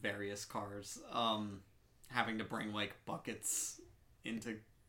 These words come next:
cars on long trips and towels and shit and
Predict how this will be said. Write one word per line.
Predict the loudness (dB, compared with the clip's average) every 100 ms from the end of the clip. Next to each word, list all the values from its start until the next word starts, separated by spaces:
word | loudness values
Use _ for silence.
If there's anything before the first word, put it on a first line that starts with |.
| -16 -10 0
cars | 6 10 10 8
on | 8
long | 8 6
trips | 6 4 2 0
and | -2 2
towels | 6 8 8 6 4
and | 2 2
shit | 2 2
and | 2 0 0